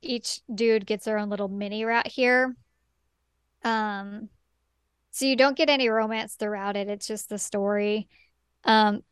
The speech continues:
but it does have their little endings that would imply, like, they still have feelings for her no matter what. And some of them do admit it and some of them don't. Depends on what happens. Um, but essentially, like, you find this guy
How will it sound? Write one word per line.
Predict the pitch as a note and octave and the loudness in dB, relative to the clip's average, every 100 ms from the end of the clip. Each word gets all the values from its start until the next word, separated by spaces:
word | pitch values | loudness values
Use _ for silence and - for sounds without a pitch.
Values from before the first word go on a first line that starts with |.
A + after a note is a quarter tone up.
| _ - | _ 4
but | A3 - | 4 6
it | G#3+ | 4
does | G3+ A3+ A3 G#3 - | 4 2 2 -6 -8
have | - G#3+ G#3+ G3 | -2 0 0 0
their | A3 G#3+ | -2 0
little | G#3 G#3 | -2 -4
endings | G#3 A3 G#3+ G3 | -2 -2 -4 -2
that | G#3+ | -2
would | G#3+ G#3 | 0 0
imply, | G#3 - G#3+ G#3+ | 0 0 2 4
like, | G#3 A3 - | 2 -2 2
they | A3+ | 2
still | G#3+ A#3 | 4 4
have | G#3 G3+ | 4 2
feelings | G#3+ G#3 G#3 G3+ | 0 0 0 -2
for | - | -4
her | G3+ G#3+ | -2 0
no | G#3 | 0
matter | G3+ G3 G3 | 0 -2 -2
what. | F#3+ G3+ A3 C#4 A#3 _ _ _ _ _ _ _ - | -2 0 2 2 0 _ _ _ _ _ _ _ 0
And | G#3+ G3+ | 0 2
some | A3+ G#3+ | 0 0
of | G3+ | 0
them | G#3+ G3+ | -2 -2
do | G3+ | 0
admit | G#3 G3+ G3+ | 0 -2 -4
it | G#3 | -4
and | G#3 | -6
some | - | -8
of | F#3+ F#3+ | -8 -8
them | G3 | -10
don't. | F#3 F#3 G3+ | -8 -8 -8
Depends | G#3 G#3 G3+ G#3 | -10 -12 -12 -12
on | G#3 G3+ | -10 -8
what | A3 | -8
happens. | F#3+ F#3 - A#3 A3+ - - | -10 -12 -6 -6 -6 -10 -10
Um, | - G#3+ G#3+ A3 A#3+ - _ _ _ _ _ _ _ _ _ _ _ _ _ _ _ _ C#4+ _ _ _ _ _ - | -4 0 0 0 -4 -10 _ _ _ _ _ _ _ _ _ _ _ _ _ _ _ _ -20 _ _ _ _ _ 4
but | B3 | 6
essentially, | B3 F4 G4 G4+ E4+ | 6 4 4 4 6
like, | C4 A3+ | 6 4
you | A#3 A3 | 0 -4
find | - - E4+ B4+ A4 | -4 4 6 8 6
this | C4 A#3+ | 2 0
guy | - G#3+ G3+ G#3 G#3+ A#3 A#3+ | -2 -2 0 0 0 0 0